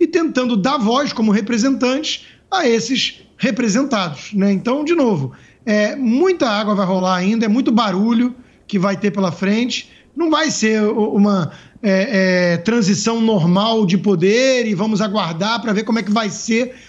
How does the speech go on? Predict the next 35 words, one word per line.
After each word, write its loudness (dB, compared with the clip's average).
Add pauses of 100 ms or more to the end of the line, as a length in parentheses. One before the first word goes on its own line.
(120)
o 0
novo 2
governo 2
Lula. 4
Não 0
é 2
isso 0
que -2
o 4
Brasil 2
tá -2
vivendo 2
hoje 2 (380)
e 2
eu 2
aqui, 0
em 2
nome 2
da 2
honestidade 0
intelectual, -2
preciso -4
fazer 0
análise. -2
Minha 2
análise -2
é 0
essa, -4 (280)
né? 0
Quem -2
tá -2
achando -2
que -4
vai 0
ser -2